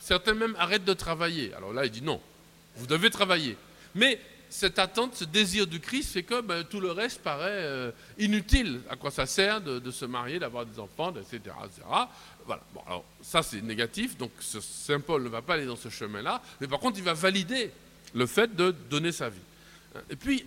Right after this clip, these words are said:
à un moment donné, vers trois cent treize, il y a un grand malheur qui arrive à l'Église, c'est la fin, euh, des persécutions et des martyrs. Alors, c'est un grand malheur. Il n'y a plus de martyrs. On ne verse plus son sang, le, l'Empire romain devient chrétien. Même l'empereur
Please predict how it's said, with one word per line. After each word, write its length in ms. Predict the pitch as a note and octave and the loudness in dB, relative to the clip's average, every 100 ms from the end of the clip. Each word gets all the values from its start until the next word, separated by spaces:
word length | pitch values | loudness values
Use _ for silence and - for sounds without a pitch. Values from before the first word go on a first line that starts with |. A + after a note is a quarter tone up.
| - | 0
à 80 | F3+ | 0
un 60 | |
moment 240 | B3 B3+ G3+ | 2 0 0
donné, 420 | D3+ C#3 G3 C4 | 0 0 0 -2
vers 240 | D3+ D#3 | -2 -2
trois 160 | - F#3+ | 2 0
cent 180 | - C#3 | 0 -4
treize, 300 | - A3+ F3 | 0 0 0
il 60 | |
y 20 | |
a 60 | C#3+ | -2
un 40 | |
grand 160 | C3+ F#3+ | -2 -2
malheur 340 | A3 D#3 D#3 C#3+ | 0 0 0 -2
qui 80 | |
arrive 180 | B2 B2 | -4 -2
à 60 | A#2+ | -4
l'Église, 580 | A#2+ A#2+ F3+ B3+ C3 G2 - - - - | -4 -2 -2 -2 -4 -10 -14 -20 -20 -14
c'est 200 | - G#3+ | 0 4
la 160 | F#3 D3 | 6 4
fin, 400 | - A3+ B3+ B3+ - - - - | 4 4 4 0 -10 -20 -20 -6
euh, 200 | D3 C#3 | -2 -2
des 180 | C3+ G#3 | 0 2
persécutions 760 | G#3 E3+ F3+ - D#3+ - A#3 A#3 | 4 2 0 -4 -6 -2 2 2
et 60 | |
des 120 | G3 | 4
martyrs. 480 | G3 F3 - D3 F#2+ - - - | 2 2 0 -4 -4 -8 -20 -16
Alors, 160 | G2 A2+ | -14 -12
c'est 180 | C3 C#3 | -8 -6
un 60 | |
grand 220 | A#2+ F3+ | 0 2
malheur. 340 | F3 E3+ F3 G#2 - - - - - - - - | 2 2 2 -2 -10 -20 -20 -20 -20 -20 -20 2
Il 40 | |
n'y 40 | D3+ | 4
a 40 | |
plus 160 | - B3 | 6 6
de 60 | |
martyrs. 420 | G#3 E3+ G#3+ F#3+ F#2 - - - | 8 8 6 0 0 -10 -20 -8
On 80 | - | -4
ne 40 | E3 | 2
verse 220 | F3 - | 2 2
plus 120 | A#3+ | -2
son 180 | G#3 F3 | -2 0
sang, 300 | - C4+ B3 - - - - | 2 2 0 -8 -12 -12 -8
le, 200 | E3 E3 C#3+ | -2 0 4
l'Empire 360 | F#3 F#3 A3 | 4 4 2
romain 340 | F3+ E3+ A3 C4 | 2 2 2 4
devient 500 | G#3 F3+ A3 B3 G#3+ | 2 4 4 4 2
chrétien. 400 | G#3 A3+ G#3+ D3 - - - - | 0 2 4 2 0 -16 -20 2
Même 200 | E3+ A3 | 4 6
l'empereur 480 | A3 G3+ A3 F3 | 6 4 6 6